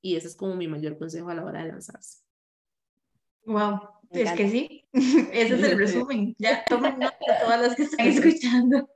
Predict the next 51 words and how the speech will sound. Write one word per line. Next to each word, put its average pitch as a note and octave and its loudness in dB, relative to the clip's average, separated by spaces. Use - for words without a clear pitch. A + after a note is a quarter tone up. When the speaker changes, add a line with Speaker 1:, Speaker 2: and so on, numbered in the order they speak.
Speaker 2:
<laughs> - -6
porque A3+ -2
eso A#3 -6
es B3+ -8
lo C4 -8
que G3 -4
hay G3 -2
que G#3+ -10
hacer, D4 -6
Speaker 1:
Sí, A3 -2
es G3 2
muy G#3+ -6
Speaker 2:
definitivamente. A3+ -2
Speaker 1:
solo, C4 0
es F3+ -2
muy G3+ -4
solo B3 0
este A#3 -2
proceso, A3 -6
yo F3 -4
a - -6
veces F3 -8
digo, E3+ -4
"Ay, A#3 -8
qué - -8
tristeza". A3+ -6
O D4 -14
sea, A3 4
no G#3 4
es G#3 -2
como A#3+ 0
que A3 -4
hay G3+ 2
gente G#3+ -2
ahí A3 -2
como G3+ -6
echándote G3 -2
hombro, G3+ 0
"Vamos, G#3+ -2
Carla", G3 -4
no, E3 -10
usted D#3+ -10
sola G#3+ -2
se C#4 -6
tiene G#3 -4
que A3 -8
motivar, E3+ -6
entonces E3 -10
es - -20
cansado, F#3+ -6
pero D#3 -6